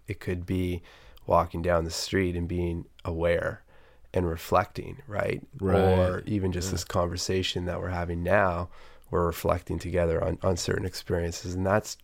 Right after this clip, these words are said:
Speaker 1: journaling.
Speaker 2: Well, podcasts are kind of cool,
Speaker 1: Yeah.
Speaker 2: like, dynamic, uh, relational journals in a sense, huh?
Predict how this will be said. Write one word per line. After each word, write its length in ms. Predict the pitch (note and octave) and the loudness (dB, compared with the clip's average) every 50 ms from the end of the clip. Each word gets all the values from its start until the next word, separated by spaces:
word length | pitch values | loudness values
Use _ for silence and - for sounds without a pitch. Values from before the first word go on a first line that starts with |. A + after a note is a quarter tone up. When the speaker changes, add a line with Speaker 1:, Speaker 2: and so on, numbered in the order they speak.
| - _ _ - | -20 _ _ -8
Speaker 1:
journaling. 420 | - - G#2 A2+ G#2 E2+ - - - - - | 0 2 4 4 4 2 -4 -8 -14 -8 -4
Speaker 2:
Well, 120 | F#2 G2+ | -4 -4
podcasts 640 | - - G2 G2+ B2+ C#3 - - D#2+ D2 D#2 - D2+ | 0 0 2 2 2 2 2 2 2 2 2 0 -2
are 60 | D2 | -2
kind 220 | - - E2 D2+ | 0 0 0 0
of 100 | D2 D2 | 0 -2
cool, 500 | - - - E2+ E2 D#2+ D2+ D#2 D2 - - - | -2 0 0 2 2 2 0 0 -2 -4 -2 2
Speaker 1:
Yeah. 240 | - - - - | 4 6 6 6
Speaker 2:
like, 240 | F2+ E2 D#2+ E2 E2+ | 4 2 2 0 0
dynamic, 680 | E2+ F#2 F2+ F2+ F2+ F2 E2+ E2+ E2+ E2 E2+ E2 - - - - - - - - - - - D#2 - | 0 0 0 0 0 0 0 0 -2 -2 -4 -6 -8 -14 -20 -20 -20 -20 -18 -16 -16 -16 -18 -16 -12
uh, 340 | - D2+ D2+ D2+ C#2+ C#2 C2+ D2 D#2+ D#2 D2+ | -8 -8 -6 -6 -6 -6 -6 -8 -10 -8 -6
relational 560 | D#2 F2 F2 E2 E2+ F2 F2 - - D#2+ D#2+ | -4 -2 0 2 2 0 0 -2 -4 -6 -6
journals 460 | E2 E2 E2 D#2+ D#2 E2 F2+ F2 E2 E2 | -4 -2 -2 -2 -2 -2 -4 -4 -6 -8
in 100 | D2 D#2+ | -8 -8
a 60 | E2 | -10
sense, 380 | E2+ - - B1+ E2+ F2 - - | -8 -8 -8 -8 -8 -8 -8 -6
huh? 200 | E2 E2+ F#2+ | -6 -4 -4